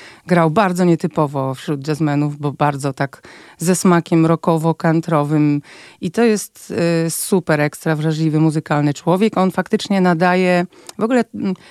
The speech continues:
dwa ostatnie zwłaszcza, to są takie, y, retro, y, popy. Dla-, tak mi się kojarzą mocno, zawsze mają klimat lat siedemdziesiątych, bo pierwszy, powtarzalna całość był elektroniczny i taka sobie interludzik, y,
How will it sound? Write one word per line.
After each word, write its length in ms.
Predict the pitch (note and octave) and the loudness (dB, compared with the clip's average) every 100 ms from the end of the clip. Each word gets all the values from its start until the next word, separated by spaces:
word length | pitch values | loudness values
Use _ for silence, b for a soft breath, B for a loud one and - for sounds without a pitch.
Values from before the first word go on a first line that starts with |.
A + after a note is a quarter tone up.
| B | B
dwa 160 | F3+ F#3+ | -2 0
ostatnie 440 | G3 - G3 F#3+ E3 | 0 0 0 2 0
zwłaszcza, 380 | D#3+ D#3 - | 0 -2 -4
to 120 | E3 E3 | -6 -6
są 180 | E3 | -6
takie, 300 | D#3 D#3+ - E3 D#3+ D#3+ F3+ - E3 D#3+ D#3+ | -4 -4 0 2 2 2 -2 -2 0 0 0
y, 20 | |
retro, 680 | F#3+ C#4+ - - - - - - - | 0 0 -2 -6 -6 -6 -8 -8 -6
y, 40 | C#3+ | -6
popy. 540 | - C#3 - D3 D3 | -6 -10 -8 -10 -8
Dla-, 120 | D3+ - - | -8 -8 -6
tak 140 | E3+ | -2
mi 100 | F3+ | 0
się 120 | E3+ | 2
kojarzą 420 | G#3 G#3+ A#3+ G#3 G#3+ | 0 0 0 2 2
mocno, 640 | A3+ A#3+ A#3+ A3+ A3 G#3+ G#3 B B B | 2 0 2 2 4 2 -2 B B B
zawsze 280 | - G#3+ - | -4 -2 2
mają 200 | G#3+ G#3 | 2 2
klimat 500 | - G#3+ G3 F#3 - | 2 2 2 -2 -4
lat 180 | G3 F#3+ | -2 0
siedemdziesiątych, 680 | - F#3+ F#3 F#3+ G3 D#3+ C#3+ | 0 2 2 2 2 2 0
bo 100 | D3+ | -4
pierwszy, 680 | D#3+ G3+ G3+ - - F#3+ F#3 | -2 0 0 -2 -6 -2 -2
powtarzalna 540 | F#3+ F#3 F#3+ G3 F#3 F3+ | -4 -4 0 2 2 2
całość 300 | F#3+ F3 E3+ | 2 0 0
był 200 | F3 E3+ | 0 2
elektroniczny 720 | E3 - E3+ F3 E3+ F3 D#3+ | 0 0 2 2 2 2 4
i 140 | D#3 B B B B B B | 2 B B B B B B
taka 320 | - C#3 D3 C3+ | -6 -2 -2 -2
sobie 480 | - C#3 C#3 C3+ | -2 -2 0 0
interludzik, 920 | C3 E3 D#3 - D3 D3 C#3+ C3+ C#3 - - _ | 2 2 2 0 0 2 0 -2 -6 -10 -20 _
y, 500 | - - D3+ D#3 D3 | -10 -6 -4 0 -2